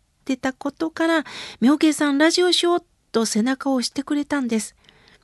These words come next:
私はずうずうしく井村屋さんを訪問し、スポンサーのお願いに行ったところ、時間をかけて会議をして、浅田武夫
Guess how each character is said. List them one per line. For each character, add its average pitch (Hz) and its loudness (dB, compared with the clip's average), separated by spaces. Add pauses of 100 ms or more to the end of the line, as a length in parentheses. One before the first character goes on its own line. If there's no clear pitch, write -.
(360)
私 185 0
は 202 2
ず 214 0
う 220 0
ず 247 -4
う 247 -2
し - 0
く 247 -2
井 226 0
村 226 0
屋 240 -2
さ 254 -4
ん 254 -4
を 247 -6
訪 269 -2
問 277 -2
し、 311 0 (360)
ス - -2
ポ 226 2
ン 214 2
サ 214 0
ー - 2
の 208 -2
お 233 0
願 254 -4
い - -4
に 269 -4
行 269 -8
っ - -20
た 302 -4
と 320 -4
こ 320 -4
ろ、 330 -2
時 285 -4
間 349 -4
を - -4
か 370 -6
け 370 -6
て 349 -2
会 370 -4
議 349 -2
を 359 0
し - -8
て、 381 0 (880)
浅 208 -2
田 220 -2
武 220 -2
夫 220 0